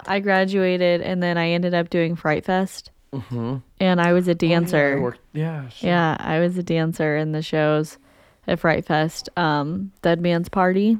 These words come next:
Speaker 1: to be sp-, exact, in
Speaker 2: Mm-hmm.
Speaker 1: Saint Louis.
Speaker 2: You guys were really good.
Speaker 1: Thanks.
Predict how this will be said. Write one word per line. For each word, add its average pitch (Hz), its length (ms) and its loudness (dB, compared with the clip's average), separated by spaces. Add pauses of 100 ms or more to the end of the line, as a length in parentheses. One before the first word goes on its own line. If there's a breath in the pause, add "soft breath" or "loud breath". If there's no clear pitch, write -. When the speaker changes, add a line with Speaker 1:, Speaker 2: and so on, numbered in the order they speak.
Speaker 1:
to - 80 -20
be 170 340 0
sp-, - 360 -12
exact, 180 600 -4
in 185 160 0
Speaker 2:
Mm-hmm. 127 320 -4 (220)
Speaker 1:
Saint - 240 -4
Louis. 170 320 -2
Speaker 2:
You 123 80 -4
guys 117 140 -6
were 113 80 -6
really 110 220 -4
good. 127 320 0 (760 soft breath)
Speaker 1:
Thanks. - 580 0